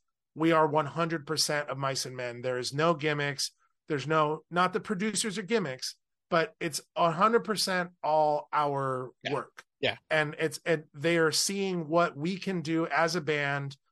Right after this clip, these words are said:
Speaker 1: and they can, um, support it or not, or,
Speaker 2: Yep.
Speaker 1: you know, whatever they wanna do.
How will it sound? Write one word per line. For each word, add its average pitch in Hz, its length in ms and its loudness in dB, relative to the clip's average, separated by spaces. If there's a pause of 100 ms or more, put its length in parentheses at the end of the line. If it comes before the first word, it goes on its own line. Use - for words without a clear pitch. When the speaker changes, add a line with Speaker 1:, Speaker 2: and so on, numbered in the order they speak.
(760)
Speaker 1:
and 143 640 0 (380)
they 160 240 2
can, 147 460 -4 (640)
um, 135 520 2
support 185 460 0
it 208 160 0
or 202 160 0
not, 220 320 2 (140)
or, 175 120 -2
Speaker 2:
Yep. 143 120 -2 (160)
Speaker 1:
you 160 140 -2
know, 175 200 0
whatever 220 320 4
they 226 100 6
wanna 180 240 0
do. 156 360 -4